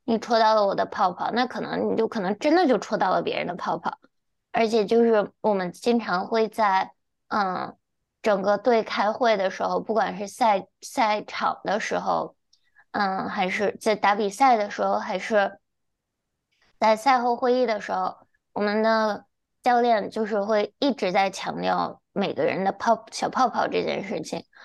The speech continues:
所以我觉得就是一个，你不仅要，嗯，对你自己的行为有所控制，你还要对在有关他人的事情的上面有所控制吧。对，然后还有就是尊重，就像，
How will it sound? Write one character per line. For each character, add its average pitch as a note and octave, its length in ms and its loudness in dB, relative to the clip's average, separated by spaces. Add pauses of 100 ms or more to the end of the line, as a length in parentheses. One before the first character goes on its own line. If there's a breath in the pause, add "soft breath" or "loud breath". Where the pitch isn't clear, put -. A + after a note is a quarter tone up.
(180 loud breath)
所 - 140 0
以 A3 40 6
我 G#3+ 60 4
觉 G3 140 0
得 G#3 140 2
就 A#3+ 140 4
是 B3 140 2
一 A3+ 120 4
个， A3 240 2 (640)
你 G3 200 2
不 B3+ 180 0
仅 - 420 -4
要， G3 480 0 (320)
嗯， F#3+ 300 0
对 C4 180 2
你 F#3 160 -2
自 D4 220 0
己 G#3 160 -2
的 - 180 0
行 G3 260 -2
为 G3+ 140 0
有 F#3+ 140 0
所 F#3 200 -2
控 F#3+ 320 -2
制， F#3 140 -4
你 F#3 140 -2
还 G3 160 -2
要 A#3 160 4
对 A#3 340 2 (300)
在 A3 320 4
有 F#3 180 0
关 A3+ 240 4
他 D#4 220 0
人 C#4 200 0
的 D3+ 140 -8
事 G#3+ 220 -6
情 - 320 -8 (440 soft breath)
的 G3+ 160 2
上 G#3+ 220 2
面 F3+ 340 -4
有 F#3 200 2
所 F#3 180 -2
控 F#3 320 -4
制 - 240 -6
吧。 - 220 -10 (320)
对， G3+ 180 2 (460 loud breath)
然 A3 240 2
后 A#3 40 4
还 A3 220 2
有 A3 160 4
就 A3+ 160 2
是 G#3+ 160 2
尊 B3 380 2
重， A#3 280 0
就 - 100 -6
像， F#3+ 360 -4